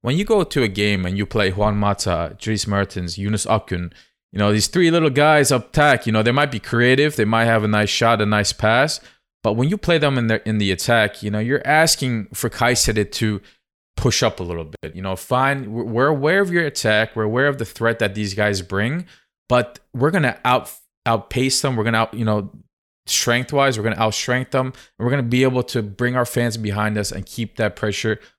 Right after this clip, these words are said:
up top in your own half, and that's exactly what they did. Um, you know, looking back, do you, do you have any regrets on the front three of Dries Mertens, Mata, and Ju-, Yunus Akgün? You know, we've seen Juan Mata play exceptionally well in the attack,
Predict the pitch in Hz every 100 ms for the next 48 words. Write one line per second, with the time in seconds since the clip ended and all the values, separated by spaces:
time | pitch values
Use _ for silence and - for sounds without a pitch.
0 | - 113 - 117 110 110 104 104 101 101
1 | 101 104 - 104 98 107 104 92 90 92
2 | 85 82 78 - _ _ _ _ - 107
3 | 107 104 95 - _ _ _ _ - 127
4 | 117 127 139 151 151 113 131 151 - 110
5 | 127 117 110 123 135 139 135 139 113 107
6 | 104 110 127 131 123 110 110 101 82 80
7 | - 107 - 113 107 101 98 113 139 104
8 | 101 - - 113 104 107 104 104 107 101
9 | 101 104 101 110 101 98 98 101 _ _
10 | _ 117 113 - 101 - 131 110 101 117
11 | - 165 135 120 110 110 110 95 - 104
12 | 98 90 - 101 - 101 87 90 87 87
13 | 87 85 95 92 87